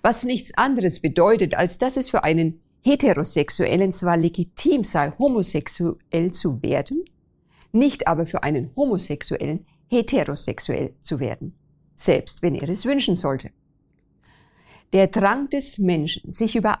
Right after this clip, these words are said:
alle Normen und Gesetzmäßigkeiten hinwegzusetzen, findet in der Gender-Ideologie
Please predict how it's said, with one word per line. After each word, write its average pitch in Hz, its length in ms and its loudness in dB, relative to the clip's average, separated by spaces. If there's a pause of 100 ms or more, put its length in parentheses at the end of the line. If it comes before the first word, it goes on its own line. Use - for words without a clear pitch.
(100)
alle 285 260 0
Normen 220 680 2
und 214 160 -4
Gesetzmäßigkeiten 185 1120 -4
hinwegzusetzen, 185 960 -4 (520)
findet 269 440 0
in - 120 0
der 156 140 2
Gender-Ideologie 180 1400 0